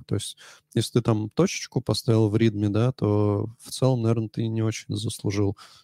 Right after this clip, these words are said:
футболочку. А если ты действительно какой-то патч отправил, и чувак там апрувнул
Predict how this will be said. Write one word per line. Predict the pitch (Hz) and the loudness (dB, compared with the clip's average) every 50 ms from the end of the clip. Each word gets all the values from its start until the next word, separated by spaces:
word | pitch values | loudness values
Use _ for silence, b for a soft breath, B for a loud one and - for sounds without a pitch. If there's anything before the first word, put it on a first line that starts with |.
| B | B
футболочку. | _ - - 113 101 92 107 104 101 98 - - - - | _ -6 -6 -6 -2 0 2 2 2 0 -2 -4 -4 0
А | 104 101 | 2 2
если | 107 107 - - 120 | 2 0 -2 -6 -6
ты | - - 113 | -4 -2 -4
действительно | 104 107 - - 123 110 - - 110 | -4 -4 -4 -4 -4 -4 -2 -6 -4
какой-то | - - 113 - - | -2 -2 -2 -2 0
патч | - 180 - - - | -2 -2 0 0 -2
отправил, | 113 - - 110 107 104 101 95 98 | -4 -2 0 2 2 4 2 2 0
и | 101 95 | -2 -2
чувак | - - - 117 110 110 - | -2 0 2 2 2 0 -2
там | - 104 101 | -6 -4 -4
апрувнул | 104 110 - - 175 180 151 123 107 117 120 113 107 131 | -4 -4 -2 -2 0 0 0 -4 -4 -4 -6 -8 -8 -10